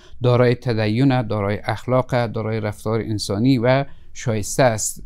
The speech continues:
عقل میگه که چون این، اه، مصلحت یا این مفسده دارای اهمیت هست، شما اگر نزنی،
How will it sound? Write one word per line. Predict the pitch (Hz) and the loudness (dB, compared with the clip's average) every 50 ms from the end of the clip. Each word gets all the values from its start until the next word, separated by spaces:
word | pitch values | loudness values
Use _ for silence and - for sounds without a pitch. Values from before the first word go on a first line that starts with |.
| - - - - - - - - | -12 -12 -10 -10 -10 -10 -6 0
عقل | - 143 196 220 220 - 214 | 2 4 4 2 2 -4 -6
میگه | 175 156 147 139 156 185 175 | -6 -6 -6 -4 -4 -6 -4
که | - 151 123 | -4 -6 -10
چون | - - - 190 185 156 - - | -10 -8 -6 -2 -2 -2 -2 -2
این، | - 160 170 151 123 107 - - - - - - - - - - | -2 0 0 2 0 -2 -4 -10 -16 -16 -18 -18 -18 -18 -12 -6
اه، | 123 120 117 113 110 107 92 - - - - | -4 0 0 0 0 -2 -4 -10 -16 -10 -2
مصلحت | 135 123 123 123 127 - - - 113 113 - - 160 160 131 113 - - - - - _ - - _ - - - - - | 0 4 4 4 4 2 0 -4 -4 -4 0 2 4 4 4 2 -2 -6 -16 -20 -20 _ -20 -20 _ -20 -20 -20 -20 -10
یا | - 135 131 139 156 165 175 165 - | -4 2 4 6 6 6 6 4 2
این | 170 190 190 175 151 131 | 0 0 2 2 2 2
مفسده | 120 113 - - - 123 120 120 139 143 135 117 - - - - - - - - 123 113 107 | 0 -2 -4 -8 -6 -6 -2 0 2 2 2 2 0 -4 -14 -20 -20 -20 -16 -10 -8 -4 0
دارای | 131 131 135 131 131 131 127 131 135 170 190 214 214 226 226 220 220 220 214 220 220 - - | 2 4 4 6 6 6 6 6 6 6 6 6 6 6 6 6 4 4 4 2 0 0 -2
اهمیت | 147 135 113 123 127 120 113 117 120 120 117 113 113 110 110 110 - - | -4 -2 -2 -2 -4 -4 -4 -4 -4 -2 -2 -2 0 0 -2 -2 -4 -6
هست، | 117 135 160 160 151 139 127 127 120 - - - - - 123 110 - - - - - - - _ - - - | -2 2 4 4 4 4 2 0 -2 -4 -10 -12 -10 -8 -8 -10 -10 -12 -16 -20 -20 -20 -20 _ -20 -18 -10
شما | - - 127 143 | -4 0 2 2
اگر | - - 143 131 127 120 117 113 | 2 2 0 2 2 0 0 0
نزنی، | 113 113 120 151 165 156 180 175 165 160 156 156 147 143 139 131 - | 2 4 4 4 4 4 2 2 4 4 4 4 4 2 0 -2 -4